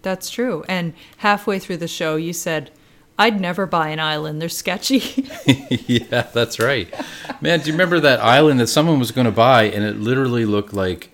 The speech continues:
Speaker 2: like a sandbar or whatever
Speaker 1: I know.
Speaker 2: at a, uh,
Speaker 1: Like
Speaker 2: at
Speaker 1: a,
Speaker 2: a golf
Speaker 1: a big
Speaker 2: course?
Speaker 1: wave would just wipe,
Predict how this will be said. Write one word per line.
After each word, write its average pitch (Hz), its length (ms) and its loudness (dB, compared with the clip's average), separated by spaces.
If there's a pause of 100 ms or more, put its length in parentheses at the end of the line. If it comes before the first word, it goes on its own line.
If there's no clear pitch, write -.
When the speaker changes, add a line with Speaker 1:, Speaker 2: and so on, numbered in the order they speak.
(260)
Speaker 2:
like 101 180 -2
a 98 40 -6
sandbar 98 1300 0
or 85 60 -2
whatever 85 320 -4
Speaker 1:
I 214 80 2
know. 190 220 0
Speaker 2:
at 95 180 2
a, 87 260 2
uh, 82 180 -2
Speaker 1:
Like - 160 -6
Speaker 2:
at 175 140 -2
Speaker 1:
a, - 40 -4
Speaker 2:
a - 20 -14
golf 185 220 -2
Speaker 1:
a - 40 -16
big 208 160 6
Speaker 2:
course? 190 100 -2
Speaker 1:
wave 190 380 2
would 165 160 -6
just - 200 -8
wipe, 165 300 -6